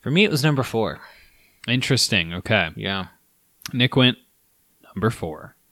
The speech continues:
Speaker 1: I went number four in fourth place.
Speaker 2: For me, fourth place went to number two.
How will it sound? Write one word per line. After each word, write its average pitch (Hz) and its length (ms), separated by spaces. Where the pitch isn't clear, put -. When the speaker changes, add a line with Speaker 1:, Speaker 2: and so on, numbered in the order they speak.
Speaker 1:
I - 100
went 151 120
number 185 180
four 165 400
in 113 160
fourth 107 280
place. - 420
Speaker 2:
For 127 140
me, 185 600
fourth 143 320
place 139 400
went 120 200
to 104 460
number 107 400
two. - 220